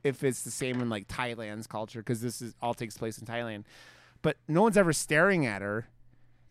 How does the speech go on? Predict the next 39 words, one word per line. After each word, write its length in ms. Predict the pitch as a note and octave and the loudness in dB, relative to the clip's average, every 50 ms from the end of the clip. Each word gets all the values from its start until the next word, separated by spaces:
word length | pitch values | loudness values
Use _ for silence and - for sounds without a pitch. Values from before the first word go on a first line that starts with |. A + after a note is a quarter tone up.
| - | 0
and 100 | - C#3+ | 0 2
she 180 | C#3 - D#3 C#3+ | 2 2 2 0
tries 500 | B2 - - F3+ D#3 E3 E3+ D3+ - - _ - C#3 | 0 4 6 8 8 8 6 4 0 -8 _ -8 -2
to 120 | - D3+ C#3 | 0 0 2
keep 220 | - D3+ C#3 - | 2 2 2 2
people 200 | C#3+ C#3 C#3+ C3+ | 2 2 0 0
from 140 | C3+ C#3 C3 | -2 0 2
taking 240 | B2 C#3+ B2+ C3 A#2+ | 2 2 2 2 2
pictures 440 | B2+ D3+ D3 - - D3 B2 G#2+ | 2 2 2 2 2 0 2 0
of 80 | A#2 G#2+ | 0 -2
her. 260 | G#2+ G2+ G2+ G#2+ A2+ _ _ - - - - _ _ - | -2 -2 -2 -4 -6 _ _ -20 -20 -20 -20 _ _ -10
So, 400 | - - - F#3+ E3+ E3 D3 - - | -2 4 8 8 8 8 6 4 4
like, 260 | D#3+ D#3 D3+ - - - - - - - - _ - | 6 6 6 4 0 -16 -20 -20 -20 -20 -20 _ -6
she 220 | - - F#3 F#3 | -2 0 0 0
does, 340 | D#3 - F#3+ F3 F#3 F#3 D#3+ - | 2 4 6 6 6 4 2 -4
she 100 | - F#3 | -4 2
gets 200 | D#3 G#3+ - - | 2 2 4 4
away 280 | F#3 E3 G3 G3 G3 F#3+ | 4 6 6 8 8 8
and 100 | F3+ E3+ | 6 6
nobody 280 | E3+ F3 F3+ F3+ F3+ | 6 6 6 4 4
ever 160 | F3+ D#3+ E3+ D#3+ | 4 4 2 2
remembers 460 | D3+ D3 D#3+ F3 G3+ G3 F3 D3 B2+ | 4 4 4 4 6 6 4 4 4
her 180 | D3 C#3+ C#3+ C3+ | 4 4 4 4
because, 380 | C#3+ C3+ - D3 C#3 B2 B2+ | 2 2 2 2 2 2 4
like, 180 | C#3+ C3+ B2+ A#2+ | 4 4 4 2
she's 300 | - - D3+ D3 B2+ A#2+ | 2 2 2 2 2 2
got 240 | - - D#3+ C#3 C3+ | 0 0 0 0 0
this 180 | - C#3 - - | 0 -2 -2 0
thing 220 | F3 E3+ D#3 D3 | 2 2 4 4
and 100 | C3+ A#2+ | 2 2
so 300 | - - D3+ D3 C#3 C3+ | 0 0 2 2 2 2
people 240 | B2+ D#3 D3+ - D#3 | 2 0 0 2 2
don't 160 | D3 C#3+ C3 | 2 0 0
stare 400 | - - - C#3+ C#3+ D3 E3 D#3 | -2 -4 -2 2 2 4 4 4
at 100 | C#3 A#2+ | 4 2
her 240 | A#2+ B2 B2+ B2+ B2+ | 2 0 0 0 0
and 140 | B2+ B2+ C3 | 2 2 2
they're 140 | B2+ B2+ | 2 2
like, 280 | A#2+ A#2+ A#2+ A#2 - | 2 2 0 0 -4